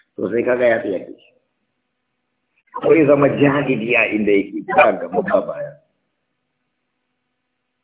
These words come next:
Kuma ƙarshen ta sai kaga, kai hatta za ka ga inda,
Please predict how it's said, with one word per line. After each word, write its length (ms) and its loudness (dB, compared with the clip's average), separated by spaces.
Kuma 280 2
ƙarshen 380 0
ta 100 4
sai 160 4
kaga, 260 4
kai 200 2
hatta 400 2
za 80 4
ka 180 0
ga 100 -2
inda, 240 0